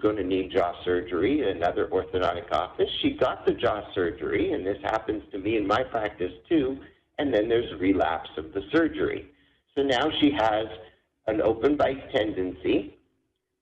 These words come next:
doesn't have very much, has no coupling of her anterior teeth, and has a lot of overjet. Of course, the choice of doing surgery again was presented to her, and she was not interested in that. And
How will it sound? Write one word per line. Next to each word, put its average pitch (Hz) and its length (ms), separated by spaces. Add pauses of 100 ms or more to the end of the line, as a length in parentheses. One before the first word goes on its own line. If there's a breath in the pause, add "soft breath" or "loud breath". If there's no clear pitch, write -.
(260)
doesn't 151 300
have 127 260
very 113 320
much, 87 220 (220)
has 101 260
no 117 240
coupling 101 500
of 90 120
her 90 120
anterior 87 540
teeth, 143 320
and 110 100
has 98 220
a 90 40
lot 87 240
of 87 100
overjet. 80 640 (840)
Of 208 140
course, 208 320 (100)
the 113 80 (120)
choice 113 320
of 101 160
doing 104 300 (140)
surgery 101 420
again 95 340
was 92 120 (100)
presented 98 640
to 92 140
her, 123 240
and 165 200
she 104 80
was 104 220
not 92 260
interested 95 600
in 80 160
that. 95 260 (420 loud breath)
And 220 120